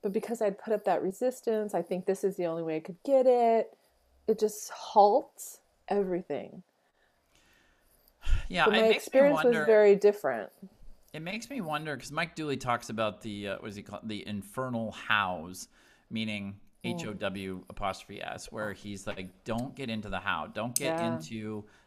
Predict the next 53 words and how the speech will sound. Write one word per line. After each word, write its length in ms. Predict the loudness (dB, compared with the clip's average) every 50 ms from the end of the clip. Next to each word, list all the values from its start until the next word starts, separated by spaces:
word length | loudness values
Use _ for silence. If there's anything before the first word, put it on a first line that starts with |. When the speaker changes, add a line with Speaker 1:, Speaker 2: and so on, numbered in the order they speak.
| _
Speaker 2:
don't 160 | -10 -10 -8
start 260 | -6 -4 -6 -6 -6 -6
thinking 320 | -8 -8 -8 -6 -6 -6
about 400 | -6 -4 -4 -4 -6 -6 -8 _ _ _ -20 -20
how 380 | -8 -2 0 0 0 0 -2 -4
the 100 | -4 -6
universe 760 | -6 -6 -6 -8 -8 -8 -8 -6 -6 -8 -10 -12 -14 -16 -18 _ _ _ _ _ _ _ _ -14 -12
Speaker 1:
It's 120 | -12 -12 -10
gonna 140 | -8 -4 -4
Speaker 2:
has 120 | -4 -2
to 60 | -2
Speaker 1:
deliver 280 | -2 -2 -2 0 0 -2
it. 80 | -4 -4
Speaker 2:
bring 120 | -4 -6 -8
it 140 | -8 -10 -14
to 120 | -16 -12 -10
you. 120 | -10 -8
Leave 280 | -6 -6 -4 -4 -4 -2
that 260 | 0 0 0 0 -2
part 260 | -4 -4 -2 -2 -4
completely 380 | -8 -14 -14 -12 -12 -12 -10 -10
open." 320 | -10 -10 -10 -12 -12 -10
So 180 | -8 -6 -4 -4
the 100 | -4 -6
Speaker 1:
Yeah. 40 | -8
Speaker 2:
trick 380 | -10 -12 -10 -8 -8 -6 -4 -4
is, 180 | -6 -4 -6
if 140 | -6 -8 -10
you're 60 | -10 -10
gonna 140 | -10 -10
focus, 680 | -10 -8 -6 -6 -6 -6 -6 -6 -8 -6 -8 -10 -12 -16 -14
if 100 | -10 -8
I'm 80 | -6 -6
gonna 140 | -4 -6 -8
focus 300 | -6 -8 -10 -8 -8 -12
specifically 540 | -14 -14 -14 -12 -12 -12 -14 -14 -14 -12 -12
on 60 | -10
something 320 | -10 -10 -10 -10 -10 -10 -10
I 40 | -10
want, 280 | -10 -8 -8 -10 -10 -10 -14 _ _ _ _ _ _ _ _ _ _ _ _ -12
one 180 | -8 -6 -6 -6
of 80 | -6 -8
the 60 | -10
tricks 380 | -8 -8 -8 -8 -8 -8 -8
is 260 | -6 -6 -4 -6 -6 -8
to 120 | -12 -12
focus 380 | -10 -8 -8 -8 -8 -8 -10 -8
on 100 | -6 -6
it 100 | -6 -6 -6
while 120 | -6 -6
I'm 80 | -6 -8
feeling 320 | -10 -12 -12 -10 -10 -10
good, 260 | -8 -10 -10 -12 -14